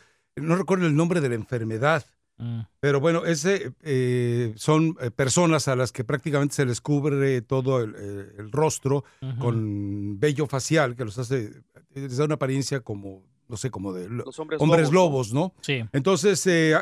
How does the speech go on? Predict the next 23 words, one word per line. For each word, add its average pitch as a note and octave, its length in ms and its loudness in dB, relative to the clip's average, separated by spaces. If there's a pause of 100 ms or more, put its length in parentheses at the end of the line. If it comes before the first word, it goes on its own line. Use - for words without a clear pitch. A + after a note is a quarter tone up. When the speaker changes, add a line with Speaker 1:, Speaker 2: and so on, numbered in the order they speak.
(160)
Speaker 1:
me E3+ 100 4
lo F3+ 100 6
mandó, F3+ 320 6
aquí G#3 180 0
lo G#3+ 120 4
tengo, A3 400 4
ya F3 160 4
lo F#3 100 4
leí, F3+ 400 2
nada D#3+ 160 4
más F#3 160 0
le, D3 420 0
le C3 100 0
quiero F3 200 2
hacer E3 180 0
una E3 200 2
precisión, D3+ 560 0
porque B2+ 240 -6
si A2+ 160 -6
se C3 160 -4
fija F3+ 320 0
bien, D#3+ 400 4 (500)
eh, A#2+ 220 0